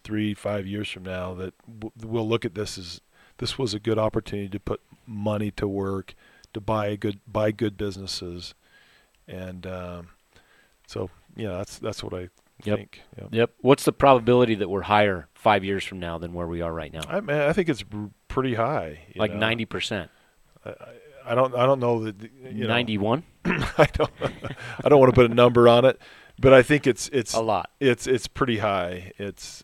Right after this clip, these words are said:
Speaker 1: uh, I'm willing to bet that, uh, I'd be willing to bet, and I have, you know,
Speaker 2: I'd
Speaker 1: my
Speaker 2: put ninety percent on it.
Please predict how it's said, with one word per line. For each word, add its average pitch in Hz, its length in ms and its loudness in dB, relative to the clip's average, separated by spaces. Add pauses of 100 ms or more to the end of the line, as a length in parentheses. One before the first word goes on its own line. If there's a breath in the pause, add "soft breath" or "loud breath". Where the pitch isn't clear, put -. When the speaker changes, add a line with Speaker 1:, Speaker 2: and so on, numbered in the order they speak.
Speaker 1:
uh, 104 200 -10
I'm 113 120 -6
willing 107 260 -2
to 101 80 -8
bet 101 380 -6
that, - 340 -10
uh, 95 320 -8
I'd 113 160 -4
be 113 100 -6
willing 104 340 -8
to 98 60 -12
bet, 95 360 -10 (100)
and 101 160 -14
I 101 100 -10
have, 101 520 -8
you 107 160 -14
know, 92 200 -14
Speaker 2:
I'd 135 160 2
Speaker 1:
my - 40 -12
Speaker 2:
put 156 160 2
ninety 110 300 -4
percent 92 380 -8
on 95 200 -6
it. 160 60 -12